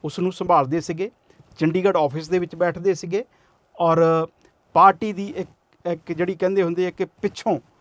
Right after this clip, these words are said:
ਇੱਕ ਪੂਰਾ ਬੈਕ ਐਂਡ ਆਪਰੇਸ਼ਨ ਸੰਭਾਲਣ ਵਾਲੇ ਉਹ ਲੀਡਰ ਸੀਗੇ। ਪਰ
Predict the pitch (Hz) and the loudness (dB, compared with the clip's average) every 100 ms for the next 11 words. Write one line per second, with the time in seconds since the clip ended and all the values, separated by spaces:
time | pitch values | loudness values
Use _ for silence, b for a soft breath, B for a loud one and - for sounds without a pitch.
0 | _ _ _ - 175 - 190 - 185 208 | _ _ _ -6 -6 -4 -8 -6 2 6
1 | 202 - _ 147 156 175 208 196 - 165 | 6 4 _ -4 -2 0 0 0 -2 -4
2 | - 170 151 175 175 151 143 139 147 139 | -4 -6 -8 -2 0 2 0 -2 -4 -6
3 | 135 151 b b b 135 147 190 190 165 | -8 -10 b b b 0 2 4 2 -2
4 | 160 - _ _ _ _ _ _ _ _ | -6 -10 _ _ _ _ _ _ _ _
5 | _ _ _ 202 226 254 | _ _ _ 6 8 6